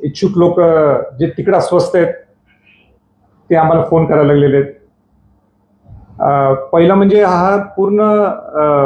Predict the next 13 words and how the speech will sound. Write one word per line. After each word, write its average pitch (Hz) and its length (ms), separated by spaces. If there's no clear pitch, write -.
आमचं 151 220
प्राधान्य 180 460
राहणार 175 300
आहे 185 80
की 185 80
सगळे 196 220
विस्थापित 190 480
लोकांना, 170 480
अ, 147 60
हे 143 300
तिकीट 143 380
द्यावे 135 220
आपण. 120 280